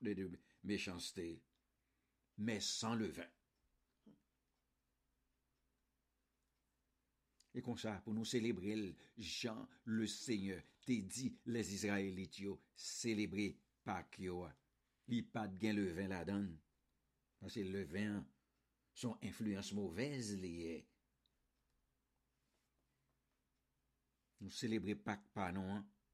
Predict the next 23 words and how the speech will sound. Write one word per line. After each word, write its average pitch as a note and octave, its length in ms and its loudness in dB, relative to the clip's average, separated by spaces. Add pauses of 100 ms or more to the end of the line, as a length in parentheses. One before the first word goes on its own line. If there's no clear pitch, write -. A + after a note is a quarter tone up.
(580)
sans - 300 -4
levain. E2+ 260 -2 (4000)
Et E3 80 2
puis, G3+ 160 6
apôtre F3+ 260 2
l'arrivée, D3+ 480 4
on C3+ 80 4
côté, B2 580 2 (120)
il G#2 100 -2
finit B2 320 4
par G#2 160 2
une G2+ 180 4
instruction, G#2 540 -4
ça. F#2 340 -6 (2500)
Il A3+ 120 4
dit, E3+ 100 4
m'te C#3+ 160 4
écrit, B2+ 440 6
non, C#3 200 6
moi, C#3 160 2
t'ai C#3+ 220 2
dit, A2 420 2
non. F2+ 220 2